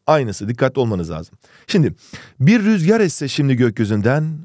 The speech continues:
mavinin kokusu delip geçse benliğimi." Ha, bak. "Mavinin kokusu benliğimi delip geçse." diyor. Delip ipeki almış zarf fiil. Bir tane zarf fiilimiz var. Artı,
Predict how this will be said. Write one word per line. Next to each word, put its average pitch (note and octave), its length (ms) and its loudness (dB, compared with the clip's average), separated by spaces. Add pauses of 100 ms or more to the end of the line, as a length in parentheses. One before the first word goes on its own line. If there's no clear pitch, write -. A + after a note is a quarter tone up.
mavinin D#3+ 480 0
kokusu A#2 460 -6
delip C3 240 0
geçse G2+ 340 -4
benliğimi." E2 520 -6 (360)
Ha, G2+ 480 -2
bak. D#2 180 -12 (1200)
"Mavinin D#3 400 2
kokusu D3 380 -4
benliğimi D3 480 0
delip F#3 300 0
geçse." D3+ 380 0
diyor. F2 200 -10
Delip C#3 680 -2
ipeki F#3 400 0
almış C3+ 300 0
zarf C#3+ 320 2
fiil. G2 240 -8 (120)
Bir - 40 -20
tane C3+ 220 0
zarf C3 240 0
fiilimiz G2+ 380 -6
var. C3 240 -6 (600)
Artı, A#2+ 480 0